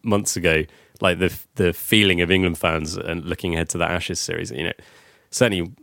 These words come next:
when England lost the Ashes, at that point, it really felt like, yeah, this is gonna be Australia's best chance for a very long time to win in England. They were probably favourites. Um, but suddenly now it doesn't feel like that at all. And yeah, the,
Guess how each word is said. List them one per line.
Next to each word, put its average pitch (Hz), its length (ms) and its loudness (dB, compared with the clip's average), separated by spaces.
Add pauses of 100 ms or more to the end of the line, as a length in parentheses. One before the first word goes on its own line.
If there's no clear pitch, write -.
when 107 400 2
England 104 500 4
lost 120 320 4
the 113 100 4
Ashes, 95 480 2 (320)
at 107 120 4
that 120 140 2
point, 101 200 0
it 82 60 -2
really 98 340 6
felt 95 300 2
like, 90 300 2 (400)
yeah, 113 200 6
this 92 160 0
is 95 100 -2
gonna 95 160 4
be 90 180 6
Australia's 90 500 2
best 92 220 0
chance 90 220 0
for - 100 -2
a 87 40 2
very 110 200 6
long 82 160 0
time 78 440 -2 (180)
to 90 140 2
win 92 180 4
in 85 120 2
England. 80 340 -4
They 85 160 -2
were 85 80 -2
probably 90 200 0
favourites. 104 720 0 (640)
Um, 82 180 -4
but 82 160 -6
suddenly 85 340 2
now 87 380 2
it - 100 -6
doesn't 95 260 -2
feel 90 140 -2
like 82 100 2
that 87 100 2 (100)
at - 60 4
all. 90 120 6
And 92 140 2
yeah, 95 160 4
the, 90 240 2